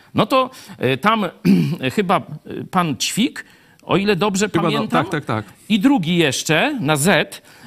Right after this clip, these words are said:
Speaker 1: złożyli zawiadomienie do prokuratury, że to jest, y, pogwałcenie standardów, y, prawa wyborczego, że tu polityk angażuje się w wspieranie, y, kandydata, nie?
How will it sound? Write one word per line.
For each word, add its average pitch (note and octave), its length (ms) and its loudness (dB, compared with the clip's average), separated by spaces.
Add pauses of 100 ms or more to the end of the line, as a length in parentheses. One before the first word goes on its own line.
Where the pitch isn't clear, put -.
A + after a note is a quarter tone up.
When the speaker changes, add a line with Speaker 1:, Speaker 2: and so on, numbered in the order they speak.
(160)
Speaker 1:
złożyli F#3+ 460 0
zawiadomienie G#3 600 0
do G#3+ 120 0
prokuratury, A3 840 0
że G#3+ 160 0
to D#3+ 180 0
jest, A3 300 -4
y, A3+ 180 0 (580)
pogwałcenie G3 840 2 (320)
standardów, G3 760 2
y, G3 240 -4
prawa F3 500 2 (240)
wyborczego, G#3 800 2
że B2+ 160 -2
tu A3+ 140 -2
polityk G#3+ 580 0 (260)
angażuje F3 600 2
się A#3 320 -2
w D#3+ 440 -4
wspieranie, E3 720 0 (420)
y, B2+ 120 0
kandydata, D#4+ 760 2 (100)
nie? - 200 -4